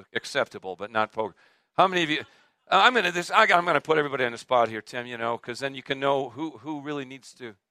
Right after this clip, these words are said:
you know, needs ministry. All right. All right. How, how many of you, how many of you actually play poker once in a while? Play poker. Look at this. Look at this. Okay. When I went to college, I went to a fine Christian college with my wife,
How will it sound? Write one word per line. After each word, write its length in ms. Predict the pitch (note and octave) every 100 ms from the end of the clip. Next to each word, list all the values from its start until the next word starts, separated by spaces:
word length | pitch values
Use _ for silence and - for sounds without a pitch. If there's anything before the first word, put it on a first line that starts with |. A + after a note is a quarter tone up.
| _ _ _ _ _ _ _
you 80 | B2+
know, 180 | B2 B2+ - -
needs 220 | C#3+ -
ministry. 440 | D3 C3 - F#2+ F2 _ _ _ A#2
All 120 | B2+
right. 180 | B2 A#2 - - _ - - - - _ _
All 120 | A#2+
right. 100 | A#2 G#2+ _ _ _ _
How, 160 | G3+ B3
how 120 | - B3
many 240 | C#4+ C4
of 80 | G3+
you, 240 | G3 E3+ - _ _ _
how 80 | C#4
many 160 | C#4+
of 60 | A3+
you 60 | F#3+
actually 280 | F#3 F3+
play 480 | E3+ - D3+ D#3 D3+
poker 520 | - - C#3 C3+ B2
once 300 | G#2 G#2+ G2+
in 60 | A2
a 80 | F#2
while? 460 | F#2 F2 D2+ D2+ _ _ _ _ _ _
Play 160 | - G#2
poker. 240 | - A2+
Look 160 | A#3 G#4
at 100 | F#4+
this. 280 | - - -
Look 120 | D#3+
at 60 | A#2
this. 240 | D2+ -
Okay. 400 | A#2 B2 B2+ G#2+ - - _ -
When 180 | F#3+
I 160 | B3 E4
went 180 | E4 C#4+
to 80 | -
college, 440 | - G3+ F#3 F3
I 80 | G#3
went 160 | A3 G#3+
to 80 |
a 60 | F3+
fine 260 | - F3 E3
Christian 340 | E3 D3 C#3+
college 440 | C#3+ B2+ B2+ B2
with 120 | D3 C#3
my 160 | B2+
wife, 300 | B2 A2+ A2+